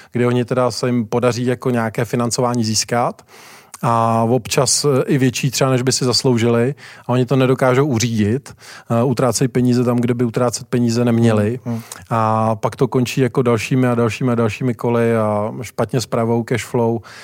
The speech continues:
Speaker 1: a tak dále, no. Takže to je, to je, to je něco, myslím si, že k tomu, eh, ty můžeš taky něco dodat, že máš taky jako svoji zkušenost, že jo, která, kterou si procházíš aktuálně.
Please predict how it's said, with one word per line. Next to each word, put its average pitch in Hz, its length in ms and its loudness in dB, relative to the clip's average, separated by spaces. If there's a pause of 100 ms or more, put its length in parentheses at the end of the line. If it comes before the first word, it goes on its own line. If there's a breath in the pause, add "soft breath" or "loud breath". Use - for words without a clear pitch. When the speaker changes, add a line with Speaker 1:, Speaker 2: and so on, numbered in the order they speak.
(120)
Speaker 1:
a - 60 -20
tak 131 160 0
dále, 123 260 2
no. 101 120 0
Takže 110 260 0
to 127 120 0
je, 120 160 4
to 107 180 -2
je, 123 80 4
to 117 120 0
je 131 60 4
něco, 131 260 0
myslím 131 280 0
si, 123 80 0
že 127 120 4
k 120 60 -6
tomu, 131 320 2 (300 loud breath)
eh, 120 200 2
ty 131 120 -2
můžeš 131 220 2
taky - 220 -2
něco 120 220 0
dodat, 101 280 2
že 101 120 -2
máš 113 220 0
taky 127 200 0
jako 120 180 2
svoji 120 240 2
zkušenost, 110 540 0
že 98 160 0
jo, 104 120 0
která, 107 440 0
kterou 110 240 -4
si 104 140 -6
procházíš 101 580 -4
aktuálně. 101 580 -4